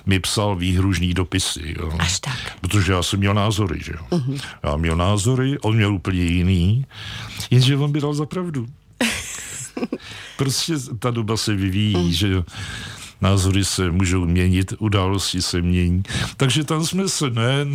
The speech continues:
Speaker 1: rozešli, ale tam jsme se rozešli názorově například, jo. Kája byl možná naivnější. Kája byl taky, eh, za socialismu byl, eh,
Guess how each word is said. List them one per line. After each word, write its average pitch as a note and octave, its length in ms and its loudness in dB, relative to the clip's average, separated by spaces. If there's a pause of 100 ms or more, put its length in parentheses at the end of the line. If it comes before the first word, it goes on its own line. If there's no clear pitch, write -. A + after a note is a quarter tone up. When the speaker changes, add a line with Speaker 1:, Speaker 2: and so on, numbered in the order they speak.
(120)
Speaker 1:
rozešli, D3 560 -2
ale C3 200 -2
tam G3 140 -4
jsme A3 180 -6
se F#3 160 -2
rozešli D3+ 460 -2
názorově F#2 600 0
například, E2 640 -8
jo. G2 140 -4 (600)
Kája C3+ 300 0
byl D#3+ 160 -4
možná C#3+ 340 -2
naivnější. A#2+ 760 0 (300)
Kája A#2+ 300 0
byl C#3+ 160 -2
taky, C#3 380 -2 (1040)
eh, - 40 -6 (560)
za A2+ 200 0
socialismu C3 720 0 (420)
byl, C3+ 480 0 (1040)
eh, G#2 120 2